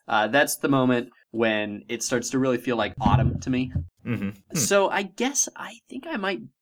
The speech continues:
Speaker 1: be an N L C S guy. I don't know why I would like that more than the World Series.
Speaker 2: Yeah, well,
Speaker 1: But
Speaker 2: you have two series going on, which is nice, instead of one.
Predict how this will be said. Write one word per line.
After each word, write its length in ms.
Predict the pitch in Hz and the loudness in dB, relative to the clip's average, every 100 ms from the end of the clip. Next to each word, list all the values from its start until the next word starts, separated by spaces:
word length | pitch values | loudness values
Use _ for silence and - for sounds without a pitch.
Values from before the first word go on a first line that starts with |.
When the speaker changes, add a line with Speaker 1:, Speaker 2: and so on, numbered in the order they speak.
| _ | _
Speaker 1:
be 160 | 147 175 | -2 0
an 140 | 139 | 0
N 160 | 80 104 | -2 -6
L 120 | 98 | -6
C 220 | - 117 | -6 -6
S 380 | 107 - - - _ _ - | -8 -8 -8 -10 _ _ -6
guy. 340 | 55 50 117 - | -4 -4 -6 -4
I 60 | |
don't 120 | 165 175 | -2 0
know 100 | 165 | 4
why 180 | 151 143 | 6 6
I 80 | |
would 200 | 127 127 | 6 4
like 280 | 117 113 117 | 4 2 0
that 260 | 113 107 107 | 0 0 0
more 120 | 110 | -4
than 80 | 104 | -4
the 60 | 98 | -4
World 260 | 101 98 | -4 -4
Series. 600 | - 107 117 98 - - - _ - | -6 -4 -4 -6 -10 -16 -20 _ -4
Speaker 2:
Yeah, 200 | 104 101 - | 2 2 0
well, 240 | 104 110 123 | 4 6 6
Speaker 1:
But 240 | - - - _ | 2 -20 -20 _
Speaker 2:
you 80 | - | 6
have 160 | 113 - | 6 6
two 160 | 123 | -2
series 380 | 110 90 90 92 | 0 2 2 2
going 280 | - 92 90 | 4 4 4
on, 180 | 95 107 - | 2 0 -4
which 220 | 95 - | -10 -8
is 120 | 95 | -6
nice, 360 | 95 95 95 - - | -4 -4 -4 -10 -10
instead 340 | 92 - 87 | -8 -4 -2
of 100 | 87 95 | -2 0
one. 320 | 101 92 | 0 0